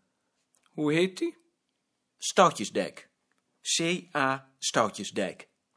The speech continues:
Speaker 1: Een Zeeuwse naam.
Speaker 2: Zijn ouders wonen inderdaad in Zeeland.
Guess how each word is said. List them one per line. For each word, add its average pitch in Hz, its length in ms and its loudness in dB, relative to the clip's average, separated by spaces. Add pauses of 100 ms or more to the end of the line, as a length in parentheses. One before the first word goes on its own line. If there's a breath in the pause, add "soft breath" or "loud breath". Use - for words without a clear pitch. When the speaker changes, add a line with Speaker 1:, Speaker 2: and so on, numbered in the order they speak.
Speaker 1:
Een 160 180 0
Zeeuwse 254 460 2
naam. 214 440 -4 (1300)
Speaker 2:
Zijn 147 380 -2
ouders 160 420 4
wonen 131 460 2
inderdaad 123 560 -2
in 120 200 -6
Zeeland. 120 580 -2